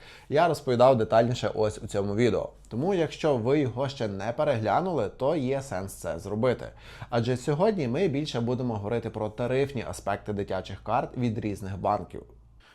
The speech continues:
Кого ми будемо порівнювати? Насправді банків, які випускають дитячі картки як окремий тарифний пакет чи продукт, вже чимало. На екрані ви бачите перелік з одинадцяти банків,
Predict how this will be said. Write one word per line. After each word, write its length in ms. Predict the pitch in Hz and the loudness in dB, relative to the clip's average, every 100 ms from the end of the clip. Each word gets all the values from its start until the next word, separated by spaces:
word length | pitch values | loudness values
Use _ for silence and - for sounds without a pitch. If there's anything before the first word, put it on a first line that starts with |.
| _ | _
Кого 280 | - 120 196 | 0 4 4
ми 120 | 247 | 4
будемо 300 | 139 127 123 | 2 4 2
порівнювати? 640 | 123 120 131 101 82 - - _ - | 2 2 2 0 -6 -10 -16 _ -10
Насправді 520 | 113 - 180 226 165 | -8 2 4 4 2
банків, 420 | 120 156 196 131 | 4 4 2 -2
які 220 | 113 175 | -2 -2
випускають 580 | 160 147 131 - 147 139 | -2 -2 -6 -2 2 2
дитячі 440 | 113 117 123 113 104 | 0 0 0 -2 0
картки 400 | 117 117 - 104 | 4 2 2 -4
як 240 | 92 - | -4 -6
окремий 420 | 120 123 131 127 | -4 0 0 0
тарифний 420 | 107 113 123 113 | -2 -2 -2 -4
пакет 400 | 107 104 - 113 | -6 -6 -4 -4
чи 120 | - 107 | -4 -10
продукт, 520 | - 107 165 226 - | -6 0 2 0 -2
вже 320 | 117 131 120 | -2 0 0
чимало. 540 | - 123 135 104 73 - - | 0 0 2 2 0 -8 -8
На 140 | 135 | -6
екрані 360 | 151 262 247 160 | 0 2 2 2
ви 120 | 170 | 2
бачите 400 | 147 139 - 120 | 2 0 -2 -6
перелік 440 | - 113 127 127 | -2 0 0 -2
з 100 | 120 | -6
одинадцяти 680 | - 131 135 123 107 92 98 | -4 0 2 0 -4 -8 -6
банків, 560 | 92 131 202 - 165 | 0 2 0 -2 -4